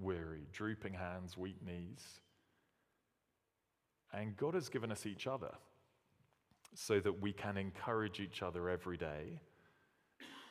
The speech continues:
to keep receiving God's word with tender hearts,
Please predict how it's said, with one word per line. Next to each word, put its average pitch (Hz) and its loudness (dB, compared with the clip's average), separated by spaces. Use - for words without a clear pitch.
to 104 -2
keep - -2
receiving 87 0
God's 82 -2
word 87 -6
with 90 -4
tender 95 -2
hearts, - -6